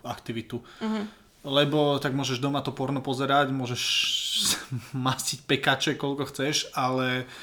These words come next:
Speaker 1: ehm, ten sex nejakým spôsobom v živote potrebuješ. A bojím sa to, no, t-, mne to je jedno, však nech si ľudia robia, čo chcú, len sa bojím, že teraz, keď sú tak, že furt sú doma, furt sú doma, tak potom je to také, že, „Á, že kokos, konečne som s niekým trtkal,“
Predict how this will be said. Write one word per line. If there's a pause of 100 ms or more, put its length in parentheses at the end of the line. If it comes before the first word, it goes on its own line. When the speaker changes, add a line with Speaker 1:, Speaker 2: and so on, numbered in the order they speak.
(360)
Speaker 1:
ehm,
ten
sex
nejakým
spôsobom
v
živote
potrebuješ.
A
bojím
sa
to,
no,
t-, (240)
mne
to
je
jedno,
však
nech
si
ľudia
robia,
čo
chcú,
len
sa
bojím,
že (320)
teraz,
keď
sú
tak,
že
furt
sú
doma,
furt
sú
doma,
tak
potom
je
to
také,
že,
„Á,
že
kokos,
konečne
som
s
niekým
trtkal,“